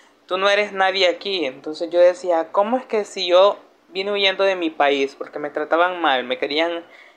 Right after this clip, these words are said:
este, matar, vengo a otro país que casi igual o similar"? Entonces siento que realmente como autoridad no están haciendo nada, sin embargo lo que están haciendo es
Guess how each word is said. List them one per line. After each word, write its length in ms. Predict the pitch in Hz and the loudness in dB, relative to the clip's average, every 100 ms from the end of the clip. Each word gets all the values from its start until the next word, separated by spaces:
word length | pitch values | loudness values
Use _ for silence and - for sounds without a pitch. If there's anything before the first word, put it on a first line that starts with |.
| - | -6
este, 320 | 156 151 156 | -4 -2 -4
matar, 520 | 147 139 - 139 127 - _ _ _ | -4 -4 0 0 0 -8 _ _ _
vengo 240 | 165 180 202 | -2 4 4
a 40 | |
otro 260 | 196 196 - | 4 0 2
país 340 | 165 156 - _ _ | 0 0 -8 _ _
que 200 | - 160 | -4 -4
casi 380 | - 175 - - - | -2 -4 -4 -10 -6
igual 480 | 190 170 175 202 - - | 0 2 2 0 -8 -4
o 120 | 180 | -2
similar"? 680 | 180 180 175 160 156 170 208 - _ _ _ - | -2 -2 -4 -2 0 0 -2 -10 _ _ _ -16
Entonces 400 | 156 165 165 175 | -4 -4 -4 -4
siento 360 | - 175 202 202 | -2 0 0 0
que 380 | 190 170 - - _ - | 2 2 0 -6 _ -6
realmente 600 | 180 190 190 196 220 208 - - _ - | 0 0 -2 0 0 0 -8 -20 _ -2
como 180 | 196 | 2
autoridad 480 | 190 180 185 175 180 | 2 2 2 4 2
no 80 | 196 | 0
están 220 | 202 196 | -2 0
haciendo 360 | 196 190 185 165 | 0 -2 -2 0
nada, 380 | 151 165 175 151 | 2 2 2 0
sin 220 | - 156 | -4 -6
embargo 400 | 147 151 165 185 | 0 2 4 4
lo 120 | 175 | 2
que 60 | 170 | -2
están 200 | 170 160 | -4 -4
haciendo 320 | 160 170 175 | -4 2 2
es 200 | 190 | 2